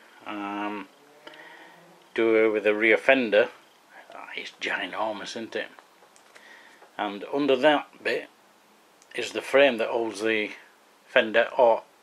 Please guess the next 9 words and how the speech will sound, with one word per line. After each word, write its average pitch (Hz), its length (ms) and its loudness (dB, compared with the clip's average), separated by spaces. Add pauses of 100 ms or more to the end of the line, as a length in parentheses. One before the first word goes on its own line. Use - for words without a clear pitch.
here 117 180 -2
in 104 160 -6
England, 104 380 -8
the 104 60 -4
mudguard 104 540 2
on. 139 160 2 (1900)
Um, 98 460 -12 (720)
and 107 280 -6
again, 117 420 0